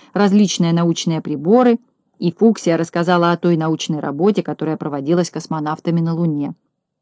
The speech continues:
Тюбик показал лунатикам несколько земных пейзажей, которые он нарисовал тут же, и рассказал, чем отличается жизнь на Большой Земле от жизни на Луне. После него выступил Гусля –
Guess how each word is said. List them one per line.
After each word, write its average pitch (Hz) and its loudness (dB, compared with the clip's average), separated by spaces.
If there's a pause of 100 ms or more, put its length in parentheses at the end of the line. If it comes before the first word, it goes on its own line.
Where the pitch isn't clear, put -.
(540)
Тюбик 175 4
показал 175 -2 (180)
лунатикам 175 2
несколько 180 2
земных 170 0
пейзажей, 170 0 (200)
которые 170 0
он 175 2
нарисовал 165 -2
тут 240 4
же, 165 -4 (360)
и 175 2
рассказал, 170 0
чем 175 -2
отличается 165 -2
жизнь 165 0 (140)
на 175 -2
Большой 160 0
Земле 156 0 (180)
от 151 -6
жизни 156 -2
на 170 0
Луне. 147 -4 (880)
После 226 4
него 208 8
выступил 196 2
Гусля – 170 0